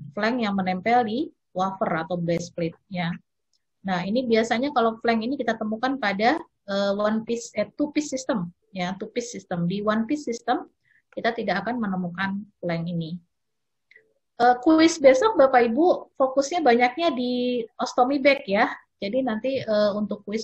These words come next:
besok pagi, Bapak Ibu baca, eh, P P T ini aja, ya, memahami ini dan <clears throat> untuk bisa dapat, eh, besok kuis, ya. Untuk flank ini macam-macam, ya, ada yang rigid seperti menggu-, eh,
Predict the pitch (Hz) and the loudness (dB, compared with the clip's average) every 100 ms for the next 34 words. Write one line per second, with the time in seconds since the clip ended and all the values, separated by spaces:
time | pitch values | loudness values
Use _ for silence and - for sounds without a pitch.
0 | - 202 214 - 190 180 233 277 - _ | -6 -8 -8 -6 -6 -6 -8 -8 -10 _
1 | _ _ 196 196 202 247 220 196 196 185 | _ _ -8 -6 -2 0 2 0 0 0
2 | 185 - _ _ _ _ _ _ 196 185 | -2 -8 _ _ _ _ _ _ -4 -2
3 | 190 185 185 185 196 190 220 220 175 - | -2 -6 -6 -6 -6 -4 0 0 0 -4
4 | 190 175 196 _ 185 180 196 190 185 185 | -8 -8 -10 _ -6 -4 -2 -2 -4 -4
5 | 214 202 180 175 175 _ _ _ 247 226 | -2 -2 -2 -4 -8 _ _ _ 0 2
6 | 214 196 214 196 196 208 202 190 180 - | 2 -2 -4 -6 -4 -2 0 0 -2 -2
7 | 202 202 _ _ _ _ 185 185 180 180 | -4 -6 _ _ _ _ -2 0 -2 -4
8 | 185 - 185 180 - 180 196 - _ _ | -6 -8 -6 -6 -6 -8 -8 -12 _ _
9 | _ _ _ _ _ _ _ _ - - | _ _ _ _ _ _ _ _ -20 -20
10 | - _ 277 302 330 - 311 302 294 370 | -20 _ 2 4 4 2 4 6 6 2
11 | 427 320 339 285 277 277 214 302 381 226 | 0 2 2 2 2 2 0 0 -2 2
12 | 240 220 214 226 233 233 196 254 302 294 | 2 2 2 4 4 2 0 2 0 -2
13 | 233 233 226 254 240 214 208 202 202 | -4 -4 -2 -2 -2 -2 0 0 0